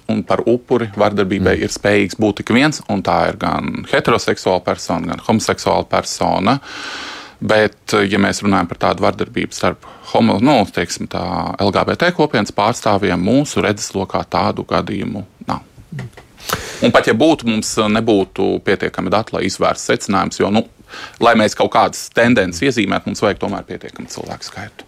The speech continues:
Speaker 2: Man vēl ir pāris minūtes laika. Ir vēl viena tematika, kas savulaik bija ļoti aktuāla arī mediju vidē. Pēdējā laikā mēs maz par to runājam, nu, vairāk tikai politiskā kontekstā. Tas ir stāsts par azartspēlēm.
Speaker 1: Mhm.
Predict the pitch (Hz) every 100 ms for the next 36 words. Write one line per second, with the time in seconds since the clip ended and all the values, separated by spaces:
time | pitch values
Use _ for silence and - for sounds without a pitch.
0 | - 202 - 101 107 107 101 120 107 101
1 | 98 117 117 123 123 - 110 104 - -
2 | - 139 135 117 104 - 156 123 - 120
3 | - - - - 208 151 117 139 147 139
4 | 143 131 131 123 - 80 78 78 87 90
5 | 92 95 101 107 92 90 87 92 92 90
6 | - - - 85 - _ 139 113 110 127
7 | - 107 120 131 - - 117 101 - -
8 | 95 147 220 196 151 120 123 123 127 110
9 | - - 104 110 87 - - - - 85
10 | 87 - - - - - 170 156 - 139
11 | 123 87 71 - - - 92 98 - 135
12 | 117 113